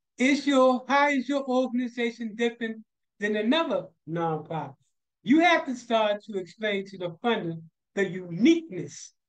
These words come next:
of your organization compared to other nonprofits. This next step is very critical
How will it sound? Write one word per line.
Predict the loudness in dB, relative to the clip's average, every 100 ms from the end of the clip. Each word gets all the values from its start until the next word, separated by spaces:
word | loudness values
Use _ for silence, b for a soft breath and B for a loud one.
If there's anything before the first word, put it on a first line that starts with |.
| _
of | -4 -4 2
your | 4 4 0
organization | -4 -4 -4 -8 -8 -6 -6 -6 -10 -12 _ _ -12
compared | -12 -2 0 0 -2 -8 _
to | -20 -8
other | -2 -2 -2 -8 -14 _ -4
nonprofits. | -2 -4 -6 -10 -10 -14 _ _ _ _ _ _ _ _ _ _ _ _ _ _ 0
This | 0 2 4
next | 4 4 -2
step | 2 2 2
is | -6 -8
very | 2 4 4 2 0 -4
critical | -6 0 0 0 -4 -6 -12